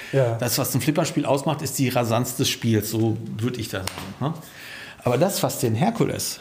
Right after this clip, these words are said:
Speaker 2: so geil macht und warum der unbedingt hier hin muss, ist nicht nur, wir, wir haben ja Automaten für einen Wow-Effekt. Das heißt, hier kommen
Speaker 1: Ja.
Speaker 2: Leute hin und, "Boah, ist das denn nie gesehen?"
Speaker 1: Ja.
Speaker 2: Das, das ist erstmal diese Geschichte. Dann gab's da wenig von, unter dreihundert Stück, neunzehnhundertachtundsiebzig gebaut. Es war, Atari hat sechs oder sieben Flippermodelle gebaut. Es war der letzte, den sie gebaut haben.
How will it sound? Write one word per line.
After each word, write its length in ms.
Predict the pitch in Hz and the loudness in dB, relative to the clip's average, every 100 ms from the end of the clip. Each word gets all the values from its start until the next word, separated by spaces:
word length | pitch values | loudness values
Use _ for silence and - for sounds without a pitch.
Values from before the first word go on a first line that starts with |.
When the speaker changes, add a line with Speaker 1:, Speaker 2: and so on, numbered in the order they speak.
| - | -2
Speaker 2:
so 260 | 107 170 123 | 2 4 4
geil 260 | 165 165 | 2 2
macht 380 | 127 92 - - | 2 -2 -6 -6
und 160 | 131 110 | -2 0
warum 220 | 120 135 | 2 2
der 100 | 135 | 4
unbedingt 400 | 165 180 175 151 | 4 2 2 2
hier 80 | 147 | 2
hin 120 | 131 | 2
muss, 140 | 127 - | 0 -2
ist 140 | - | 0
nicht 160 | 147 143 | 0 4
nur, 360 | 143 147 135 | 4 2 2
wir, 260 | 117 127 104 | 2 2 2
wir 140 | 123 | 2
haben 120 | 131 147 | 2 2
ja 120 | 127 | 2
Automaten 340 | - 117 135 | 2 2 4
für 140 | 139 127 | 4 4
einen 100 | 104 | 4
Wow-Effekt. 500 | 104 110 - 104 95 | 4 0 -4 -8 -8
Das 140 | - | -6
heißt, 140 | 113 - | -4 -2
hier 80 | 135 | 0
kommen 160 | 117 | 2
Speaker 1:
Ja. 60 | 120 | 2
Speaker 2:
Leute 160 | 110 | 2
hin 240 | 110 160 196 - - - - | 2 0 0 -6 -12 -16 -8
und, 220 | 135 - 196 196 | -6 -6 0 4
"Boah, 380 | 302 302 254 208 | 6 6 4 2
ist 120 | - | 2
das 120 | 175 | 0
denn 160 | 170 160 | 2 2
nie 160 | 170 | 4
gesehen?" 340 | 147 113 110 104 | 2 4 2 2
Speaker 1:
Ja. 100 | 135 | 0
Speaker 2:
Das, 180 | 139 143 | 0 0
das 160 | 123 123 | 2 2
ist 40 | |
erstmal 300 | 123 101 113 | 2 2 2
diese 340 | 98 98 101 - | 4 2 0 -4
Geschichte. 540 | 104 107 104 95 101 - - - | 0 0 0 -2 -6 -8 -8 -2
Dann 300 | 110 123 107 | 2 2 2
gab's 280 | 110 110 | 2 2
da 160 | - 101 | 2 4
wenig 300 | 101 143 151 | 4 2 0
von, 220 | 160 170 | 2 2
unter 260 | - 135 131 | 4 4 2
dreihundert 380 | 110 104 107 - | 2 2 0 0
Stück, 280 | - 156 | 0 0
neunzehnhundertachtundsiebzig 920 | 117 110 113 131 - 135 110 - - - | 2 2 2 -2 -2 0 0 0 -2 0
gebaut. 420 | 113 - 80 - | 2 2 2 0
Es 160 | 113 | 0
war, 160 | 120 117 | 2 2
Atari 440 | 117 - 117 127 | 0 0 2 4
hat 180 | 110 101 | 2 0
sechs 280 | 113 113 - | 0 0 2
oder 120 | 120 | 2
sieben 240 | 104 117 - | 2 2 0
Flippermodelle 580 | 131 156 160 147 151 | 0 4 4 4 4
gebaut. 320 | 151 139 147 - | 4 2 0 0
Es 160 | - | 0
war 80 | 98 | 2
der 140 | 98 | 4
letzte, 340 | 101 98 - 110 | 2 0 -2 -2
den 220 | 101 104 | 2 2
sie 80 | 131 | 2
gebaut 340 | 120 131 160 | 0 0 0
haben. 200 | 160 220 | 0 -2